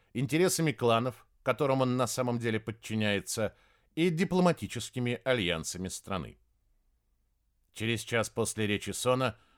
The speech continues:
Айтмада дала интервью журналистам, стоя у ворот школы «Храм Вилон»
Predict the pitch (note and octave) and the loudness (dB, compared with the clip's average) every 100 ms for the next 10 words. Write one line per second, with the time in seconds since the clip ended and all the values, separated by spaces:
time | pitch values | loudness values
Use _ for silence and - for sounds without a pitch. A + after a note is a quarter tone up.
0 | _ - A#2 D3+ C3+ D#3+ F#3 F3 D#3+ D3+ | _ -2 2 2 4 4 4 6 6 6
1 | D#3 D3+ D3 C3 C3+ D3 C#3 C#3 C#3 C3 | 4 2 2 2 2 2 2 2 0 0
2 | F#2 - D#2+ - - A2 A2 - A#2+ A2 | -2 -6 -10 -8 0 2 2 0 0 2
3 | A2 G#2 - - A#2+ A2+ G2+ - G#2+ G2+ | 2 2 -4 -2 0 0 -2 0 0 2
4 | F#2 F#2+ G#2+ C#3 C3+ | 0 -2 2 2 0